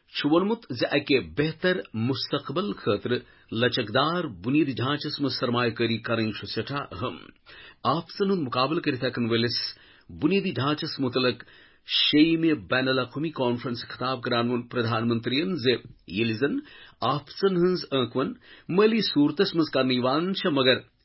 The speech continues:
फर्दन, अयालन त बरादरियन हंद दश छ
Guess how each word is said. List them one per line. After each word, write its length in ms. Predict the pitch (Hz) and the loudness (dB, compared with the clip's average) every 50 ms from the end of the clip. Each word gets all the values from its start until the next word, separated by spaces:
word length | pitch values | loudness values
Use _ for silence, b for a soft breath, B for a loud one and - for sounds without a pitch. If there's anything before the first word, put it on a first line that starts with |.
| _ _ _ - | _ _ _ -14
फर्दन, 460 | - - 123 113 110 104 110 120 120 131 127 - - - | -4 0 0 2 2 2 2 2 2 0 -2 -6 -4 0
अयालन 420 | 104 101 98 98 95 101 123 135 | 0 2 2 2 2 2 0 0
त 320 | 143 - - - _ - - 147 - | -2 -6 -14 -8 _ -2 -2 0 2
बरादरियन 580 | 135 139 135 139 135 123 147 151 175 185 170 | 2 2 2 2 2 2 2 2 2 2 2
हंद 140 | 143 135 123 98 | 0 0 2 4
दश 220 | 135 165 233 - - | 4 4 4 2 -2
छ 180 | - - - | -4 -6 -6